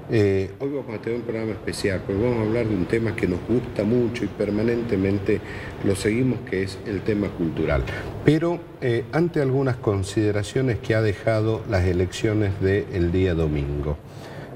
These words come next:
Más allá de los resultados y que cada espacio en la provincia de Jujuy ha logrado colocar un legislador nacional, se abrieron a la vez otros debates. La señora Leila Chaer,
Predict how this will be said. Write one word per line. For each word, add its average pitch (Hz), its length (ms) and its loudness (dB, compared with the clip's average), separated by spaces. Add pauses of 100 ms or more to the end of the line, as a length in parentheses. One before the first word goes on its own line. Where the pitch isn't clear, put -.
(120)
Más 165 340 4
allá 139 380 2
de 120 420 -2
los 95 220 -2
resultados 139 880 0
y 87 80 2
que 85 180 0
cada 95 580 2 (380)
espacio 101 640 0
en 87 80 -2
la 80 80 -2
provincia 98 560 0
de 82 80 2
Jujuy 95 600 0
ha 98 120 2
logrado 90 560 2
colocar 87 580 0
un 107 220 4
legislador 90 640 0
nacional, 87 560 0 (420)
se - 220 6
abrieron 120 760 0
a 104 140 -2
la 123 120 2
vez 95 360 -2 (140)
otros 90 440 0
debates. 71 640 -6 (400)
La 95 100 6
señora 127 400 2
Leila 123 480 2
Chaer, 151 480 0